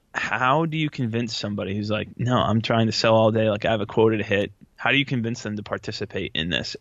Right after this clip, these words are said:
if you are the agency owner or the business owner, uh, trying to get your salespeople on board with this?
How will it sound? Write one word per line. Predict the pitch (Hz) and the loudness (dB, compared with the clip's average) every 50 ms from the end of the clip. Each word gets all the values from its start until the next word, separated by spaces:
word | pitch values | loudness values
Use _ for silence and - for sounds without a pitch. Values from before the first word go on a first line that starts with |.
| _ | _
if | - 104 110 - | -8 -6 -4 -2
you | 95 95 95 | -2 0 2
are | 104 104 92 101 98 92 107 | 2 2 4 4 2 2 2
the | 113 107 | 2 2
agency | - 110 135 131 123 117 117 120 113 | 2 4 4 4 2 2 2 0 0
owner | 110 110 110 107 107 104 101 | 0 0 -2 -4 -4 -6 -6
or | 104 | -6
the | 101 104 | -6 -4
business | 101 101 107 104 98 98 - - | -4 -4 -4 -4 -6 -6 -4 -2
owner, | 98 101 110 110 101 - 107 - _ | -2 -2 -2 -4 -4 -6 -10 -12 _
uh, | - 101 98 104 | -6 -4 -4 -2
trying | 104 - 104 107 | -2 0 2 2
to | 107 | 2
get | 101 | 2
your | 85 - | 0 0
salespeople | - - 104 104 101 - - 98 - - 104 101 95 - _ - | 0 0 0 0 0 -2 -4 -4 -2 -2 -4 -4 -4 -8 _ -2
on | 120 117 98 | 0 0 2
board | 98 98 110 113 | 2 2 2 2
with | 104 104 | 2 0
this? | - 175 - - - - | -2 -2 -4 -4 -6 -14